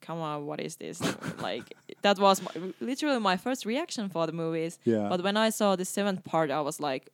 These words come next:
Speaker 1: then the whole thing's, like, opened to me in a
Speaker 2: Right.
Speaker 1: new way.
Speaker 2: Yeah.
Speaker 1: Yeah.
Speaker 2: Is it the storyline or is it the, um
Speaker 1: Probably the story and, uh,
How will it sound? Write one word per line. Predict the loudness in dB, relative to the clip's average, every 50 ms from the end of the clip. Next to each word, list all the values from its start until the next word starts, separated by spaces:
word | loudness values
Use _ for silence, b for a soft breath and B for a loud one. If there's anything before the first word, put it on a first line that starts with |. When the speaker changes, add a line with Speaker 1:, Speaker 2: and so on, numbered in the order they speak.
| _ _ _ _ _ _ _ _
Speaker 1:
then | -2 0 0 2 2
the | 2 0 2 2
whole | 4 4 4 4 2
thing's, | 0 -4 -6 -6 -6 -8 -10 -12 _ _
like, | -4 -2 -2 -2 -4 -2 -2
opened | 0 0 0 0 -2 -4 -6 -6 -8
to | -8 -6
me | -4 -2 -2 -2 -2 -4 -4 -8 _ -6
in | -2 0
a | 0
Speaker 2:
Right. | 2 2 2
Speaker 1:
new | 4 4
way. | 4 2 2 0 0 -2 -2 -4 -6 _ -4
Speaker 2:
Yeah. | -4 -2 -2 -4 -8 -14 b b b b b b b _ _ _ _ _ _ -8 -6
Speaker 1:
Yeah. | -4 -4 0 0
Speaker 2:
Is | 2 4
it | 4 4
the | 4 2
storyline | 2 4 4 4 6 6 6 4 4 2 2 2 4
or | 4 6 6
is | 6 6 6
it | 2 0 2
the, | 2 4 4 6 6 4 4 4
um | 4 6
Speaker 1:
Probably | 6 6 6 4 2
the | -2 -4 -4
story | -2 2 4 4 6 6 6 6
and, | 4 4 4 2 2 2 2
uh, | 4 4 4 4 4 2 2 0 -2 -4 -6